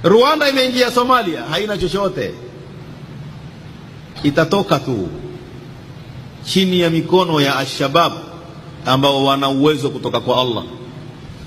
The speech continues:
Allah awapa msaada. Na miujiza imeonekana.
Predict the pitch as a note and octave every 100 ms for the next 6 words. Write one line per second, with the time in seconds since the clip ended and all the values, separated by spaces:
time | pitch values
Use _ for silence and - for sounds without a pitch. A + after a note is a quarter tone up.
0 | - C#3 C#3+ C3 A#2+ A#2 A#2+ A2 - B2+
1 | A#2 A#2+ G2+ E2+ - - - - - -
2 | - - - C#3+ E3 A3 A3 G3 E3 E3+
3 | E3 D#3+ D3+ D3 D3 D#3+ D#3+ B2+